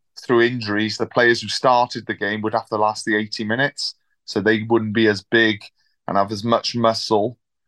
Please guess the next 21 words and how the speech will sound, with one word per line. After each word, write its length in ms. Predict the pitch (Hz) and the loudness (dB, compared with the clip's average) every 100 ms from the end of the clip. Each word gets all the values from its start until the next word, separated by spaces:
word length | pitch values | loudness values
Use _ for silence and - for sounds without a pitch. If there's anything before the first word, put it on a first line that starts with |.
| _ _ _ - | _ _ _ -18
because 360 | 101 120 - | -8 -6 -4
they 120 | 110 | -4
would 120 | 104 104 | -2 0
have 160 | - | 0
to 100 | 110 | -2
run 200 | 104 104 | 0 0
round 260 | 104 104 101 | 0 -2 -2
for 120 | 104 | -4
eighty 240 | 101 - 104 | -4 -4 -4
minutes. 540 | 107 101 - - - _ _ _ _ _ - | -2 -4 -4 -8 -8 _ _ _ _ _ -2
I 100 | 156 | -2
was 180 | 160 139 | -2 0
watching 540 | 156 - - 156 139 | 0 0 -2 -10 -8
the 160 | 139 143 | -6 -4
other 180 | 131 127 | -2 -2
day, 520 | 135 131 123 120 117 - | 0 2 2 -2 -8 -10
somebody 360 | - 110 117 | -8 -6 -6
sent 320 | 110 117 110 - | -4 -4 -4 -6
me 300 | 113 110 101 | -6 -4 -4
a 60 | - | -4
try 540 | - 117 113 110 | 0 4 4 2